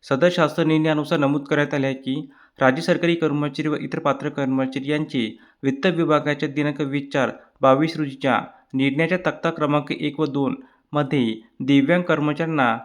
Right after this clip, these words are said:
वाहतूक भत्त्याचे दर हे दिनांक एक एप्रिल बावीस रोजीपासून सुधारित करण्यात आले आहे. वित्त विभागाच्या दिनांक वीस चार बावीस रोजीच्या शासन निर्णयातील तरतुदीनुसार कर्तव्यस्थानापासून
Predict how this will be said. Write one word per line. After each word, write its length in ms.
वाहतूक 360
भत्त्याचे 400
दर 180
हे 180
दिनांक 280
एक 360
एप्रिल 240
बावीस 320
रोजीपासून 640
सुधारित 420
करण्यात 320
आले 180
आहे. 380
वित्त 200
विभागाच्या 640
दिनांक 340
वीस 360
चार 140
बावीस 280
रोजीच्या 420
शासन 320
निर्णयातील 520
तरतुदीनुसार 800
कर्तव्यस्थानापासून 1160